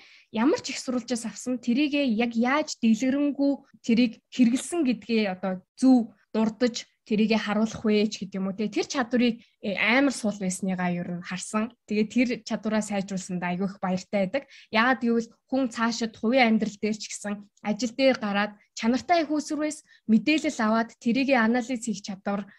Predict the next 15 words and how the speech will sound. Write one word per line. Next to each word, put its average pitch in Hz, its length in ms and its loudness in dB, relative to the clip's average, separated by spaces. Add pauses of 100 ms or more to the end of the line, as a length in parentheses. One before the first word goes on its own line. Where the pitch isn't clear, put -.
(120)
а, 185 160 -2
тэрийгэ 254 480 2
бас 220 240 0 (240)
энэ 262 300 4
их 226 100 0
үүсвэрийг 240 480 0
ашигласан 233 400 -2
шүү 240 240 0
гэдгээ 208 420 0 (300)
одоо 202 220 0
мэддэг 220 420 2
чадвар 196 320 -2
их 180 80 -8
хэрэгтэй 240 400 0
байдаг. 208 400 0